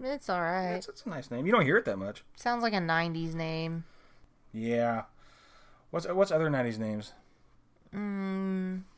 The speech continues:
Speaker 1: Mackenzie.
Speaker 2: I like Mackenzie.
Speaker 1: Michaela.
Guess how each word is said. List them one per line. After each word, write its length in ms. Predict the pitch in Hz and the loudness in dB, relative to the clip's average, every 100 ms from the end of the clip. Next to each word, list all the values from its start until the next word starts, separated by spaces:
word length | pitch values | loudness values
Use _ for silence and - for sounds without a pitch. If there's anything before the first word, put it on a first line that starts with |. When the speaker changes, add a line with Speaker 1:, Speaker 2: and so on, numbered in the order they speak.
| _ - - - - | _ -20 -20 -12 -6
Speaker 1:
Mackenzie. 1400 | 208 - - 196 185 175 185 175 175 170 170 170 165 165 | -6 -4 -2 0 0 -2 -2 0 0 0 0 -2 0 2
Speaker 2:
I 160 | 117 | 4
like 340 | 117 117 113 110 | 4 4 2 -2
Mackenzie. 640 | 104 - 104 92 90 80 - - _ _ _ - - _ _ - - _ _ - | -8 -8 -8 -8 -10 -14 -16 -20 _ _ _ -20 -20 _ _ -20 -20 _ _ -6
Speaker 1:
Michaela. 1400 | 185 - - 190 170 165 160 156 156 156 151 151 175 | -6 -8 -4 0 0 0 0 0 0 -2 -2 -4 -6